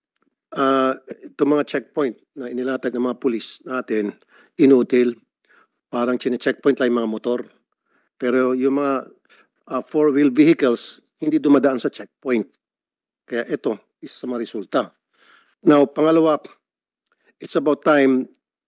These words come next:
total implementation para sa akin, Mister Chair, yung paglalagay ng Q R code sa lahat ng mga sasakyan, o R F I D. And then dapat constant patrolling ng mga taga-H P G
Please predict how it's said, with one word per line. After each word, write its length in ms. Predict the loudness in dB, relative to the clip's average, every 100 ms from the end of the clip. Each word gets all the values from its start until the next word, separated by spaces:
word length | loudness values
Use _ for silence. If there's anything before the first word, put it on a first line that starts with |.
| _ -4
total 480 | -4 -2 -2 -2
implementation 720 | -2 -4 -4 -4 -4 -4 -6 -6
para 160 | -6
sa 240 | -2 -4 -2
akin, 400 | -4 -6 -10 -14 _ -18
Mister 180 | -10 -8
Chair, 380 | -4 -4 -4 _ _ _ _ _
yung 320 | 0 4 4 2
paglalagay 480 | 0 0 2 2
ng 160 | 2 0
Q 240 | 0 0
R 160 | 0 -2
code 400 | -2 -4 -6 -12 _ _ _ _ _
sa 160 | -6 -4
lahat 240 | -2 -4
ng 160 | -6 -6
mga 160 | -8
sasakyan, 560 | -10 -10 -10 -8 -8 -12 _ _ _ _ -4
o 80 |
R 160 | -2 -2
F 80 | -2
I 160 | -4
D. 320 | -2 -2 -2 _ _ _ _ _ -20 _ -6
And 220 | -2 0
then 180 | 0 0
dapat 460 | -2 -2 -2 -4 _ _ _ _ _ _ _ _ 0
constant 680 | 2 2 2 0 2 0 _ _ -10
patrolling 840 | -10 -10 -2 4 6 6 2 -4 -14 _ _ _ _ _ -8
ng 80 | -4
mga 240 | -2 -4 -2
taga-H 320 | 0 0 -2
P 160 | 0 0
G 320 | 2 2